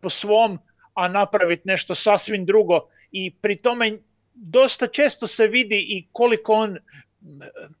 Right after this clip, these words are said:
ne razumije međunarodne odnose u koje se upliče, jer jednostavno prvo i osnovno hvata dobru sliku, dobar trenutak, dobar P R, a manje ga dira šta će iza toga ostati.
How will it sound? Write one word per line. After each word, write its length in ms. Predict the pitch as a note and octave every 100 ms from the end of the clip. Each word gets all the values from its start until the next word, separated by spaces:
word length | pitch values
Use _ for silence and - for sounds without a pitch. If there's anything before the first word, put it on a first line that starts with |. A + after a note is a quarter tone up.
| _
ne 320 | C3+ E3 B3
razumije 680 | B3 E3 F3+ D4 G#3+ C#3+ C3 - _ -
međunarodne 720 | E3 D3 E3+ F#3+ F#3+ D#3+ F3
odnose 400 | F#3+ E3 - F3
u 80 | E3
koje 240 | F#3 E3+
se 160 | - G3+
upliče, 460 | - F#3 - F3 - _ - -
jer 140 | A3
jednostavno 840 | B3 A#3+ B3 - G#3 G#3 F3+ A3 _ - -
prvo 280 | - C4 A3+
i 80 | G3
osnovno 460 | G#3 - G#3 F3+ E3+
hvata 440 | - F#3+ F#3+ F#3
dobru 360 | D#3 F#3 F3+ F3
sliku, 560 | - A3 A#3+ - G#3 - - -
dobar 380 | D3 F#3+ F#3+ E3
trenutak, 800 | G3+ F#3 F#3 A#3 - F#3+ - - _ -
dobar 340 | F#3 F#3+ E3+ -
P 60 | F#3+
R, 300 | G3 G3+ F#3 _ - -
a 280 | F3 F3+ E3 D#3 F#3 G3 F3
manje 440 | F3+ F#3+ A3 F#3+
ga 140 | D#3 D#3+
dira 440 | C#3+ F#3 F3 D3+
šta 240 | - F#3 F3
će 200 | - F3
iza 180 | E3
toga 260 | E3+ F3 D3+ _ _ _
ostati. 500 | E3 D#3+ - C#3+ _